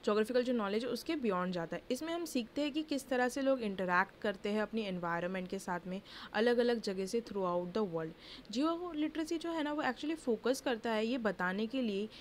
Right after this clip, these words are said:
कि कौन सी चीज़ किससे जुड़ी है। It is all about connection। इसीलिए National Geographic Channel ये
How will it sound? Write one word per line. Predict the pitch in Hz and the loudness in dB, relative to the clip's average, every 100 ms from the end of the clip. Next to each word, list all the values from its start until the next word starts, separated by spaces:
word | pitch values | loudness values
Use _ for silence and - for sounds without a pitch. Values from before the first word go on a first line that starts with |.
| - | -12
कि | 262 | -4
कौन | - 277 294 | 0 2 2
सी | 349 | 0
चीज़ | 285 294 | 0 -2
किससे | - 247 - 311 | 0 -2 2 2
जुड़ी | 220 190 202 | 4 2 2
है। | 175 160 - - - | 0 -2 -10 -12 -4
It | 226 | 2
is | 320 311 - | 4 2 -2
all | 208 226 294 311 | 0 2 4 4
about | 285 339 - - | 4 0 -2 -2
connection। | 202 180 185 - 208 - | 0 2 0 0 -2 -2
इसीलिए | 247 302 302 330 | -2 0 -2 0
National | 254 185 180 277 | 2 2 0 2
Geographic | 254 247 247 262 | 4 4 2 -2
Channel | - 247 220 | -2 -2 0
ये | 226 | 0